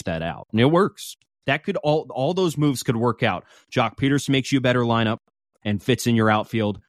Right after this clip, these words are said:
Rhys Hoskins could play first base if you trust his health issues.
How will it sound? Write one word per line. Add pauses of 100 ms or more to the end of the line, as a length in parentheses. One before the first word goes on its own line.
(120)
Rhys
Hoskins (120)
could
play
first
base
if
you
trust
his
health
issues.